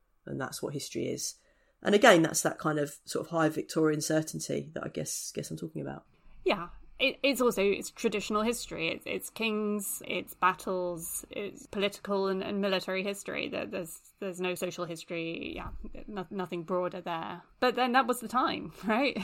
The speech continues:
Speaker 1: Yeah, their conception of history is, is probably different in, in many ways to, to ours. Um, it's the way, the way that, that history as a, as a, as a subject, probably both at school and at university,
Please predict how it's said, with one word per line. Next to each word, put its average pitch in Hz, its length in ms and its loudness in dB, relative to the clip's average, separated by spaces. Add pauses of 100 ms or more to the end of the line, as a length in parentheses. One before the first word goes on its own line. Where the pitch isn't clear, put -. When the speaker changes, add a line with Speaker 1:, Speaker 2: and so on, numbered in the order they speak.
(380)
Speaker 1:
Yeah, 226 180 12
their 185 140 10
conception 185 760 2
of - 120 -6
history - 640 -4
is, - 540 -2
is 156 140 -2
probably 151 640 -2 (600)
different 160 420 -6
in, 143 160 -4
in 143 140 -4
many 139 160 -6
ways 147 280 -6
to, - 240 -8
to - 120 -8
ours. - 360 -6 (420)
Um, 156 380 -8
it's - 180 -10
the - 100 -6
way, 151 180 -4
the 156 60 -12
way 151 140 -4
that, 147 280 -6
that 151 160 -6
history 151 340 -2
as 143 100 0
a, 139 100 2
as 147 140 -2
a, - 100 -4
as 143 120 0
a 147 40 -4
subject, - 520 -2
probably 143 280 -2
both 139 240 -4
at - 80 -10
school 147 280 0
and 139 100 -2
at - 60 -8
university, 139 680 -2